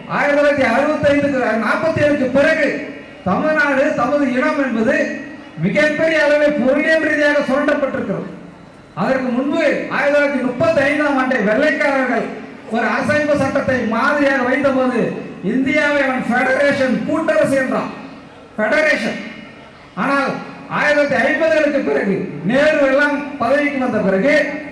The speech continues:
அதை அடியோடு தூக்கி கடாசி விட்டு ஒரு ஒற்றை ஆதிக்க அரசமைப்பு சட்டத்தை வைத்து, அதைத்தான் இன்றைக்கு வரை வைத்துக் கொண்டிருக்கிறார்கள். கிட்டத்தட்ட நூத்தி இருபத்தைந்து முறைக்கு மேல் அந்த அரசமைப்பு சட்டம் திருத்தப்பட்டு விட்டது.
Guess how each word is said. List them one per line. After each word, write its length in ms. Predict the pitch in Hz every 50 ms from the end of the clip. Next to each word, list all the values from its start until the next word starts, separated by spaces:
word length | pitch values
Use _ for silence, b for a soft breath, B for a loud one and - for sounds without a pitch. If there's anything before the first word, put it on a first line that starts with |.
| - - -
அதை 200 | - 170 214 226
அடியோடு 720 | 220 208 226 - 294 294 294 294 294 285 269 254 233 - -
தூக்கி 220 | - 262 262 254 -
கடாசி 380 | 226 208 254 277 285 - 262
விட்டு 500 | 254 247 - 220 214 208 185 - - - -
ஒரு 180 | 185 190 196 190 196
ஒற்றை 340 | 220 - - - - 302
ஆதிக்க 500 | 294 285 269 269 269 269 262 - 262 233 208 208 196 - - - - - - 185
அரசமைப்பு 380 | 247 269 285 285 277 - 269
சட்டத்தை 380 | 254 254 247 233 233 226 233 220
வைத்து, 460 | 214 226 233 226 220 220 208 196 - -
அதைத்தான் 540 | 180 220 247 247 247 254 277 277 277 247 240
இன்றைக்கு 260 | - 262 254 240 247
வரை 160 | 247 247 254
வைத்துக் 260 | 247 240 240 - -
கொண்டிருக்கிறார்கள். 680 | 233 226 208 208 196 202 175 156 143 - - - - - - - - - - - - - -
கிட்டத்தட்ட 440 | 220 220 220 247 247 262 254 - 294
நூத்தி 300 | 233 233 269 294 - -
இருபத்தைந்து 600 | 294 294 294 285 277 277 269 262 254 262 247 247
முறைக்கு 340 | 247 254 277 285 277 285 277
மேல் 420 | 262 262 262 262 247 220 226 - -
அந்த 200 | 190 220 220 196
அரசமைப்பு 400 | 196 - - 277 294 285 277 262
சட்டம் 320 | - 262 254 277 269 -
திருத்தப்பட்டு 560 | 269 277 285 - 320 311 311 294 285 285 269
விட்டது. 500 | 254 - - 208 190 - - - - -